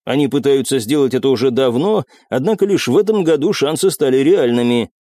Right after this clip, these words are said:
Сам помнишь, сколько ненужного шума было вокруг нас, сколько комиссий прибыло и прочее». «Помню», согласился я, «ведь их работа пошла нам на пользу. Без этого нам не удалось бы так быстро достигнуть перемирия,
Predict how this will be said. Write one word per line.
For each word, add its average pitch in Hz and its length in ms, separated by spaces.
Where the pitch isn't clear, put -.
Сам 214 340
помнишь, 147 440
сколько 160 340
ненужного 131 500
шума 226 380
было 214 240
вокруг 190 380
нас, 202 260
сколько 123 540
комиссий 175 640
прибыло 190 500
и 101 100
прочее». 180 720
«Помню», 190 640
согласился 127 640
я, 120 320
«ведь 123 240
их 185 140
работа 147 420
пошла 120 320
нам 123 220
на 147 120
пользу. 127 460
Без 127 240
этого 151 300
нам 147 200
не 139 80
удалось 135 420
бы 123 100
так 123 200
быстро 139 320
достигнуть 139 540
перемирия, 139 680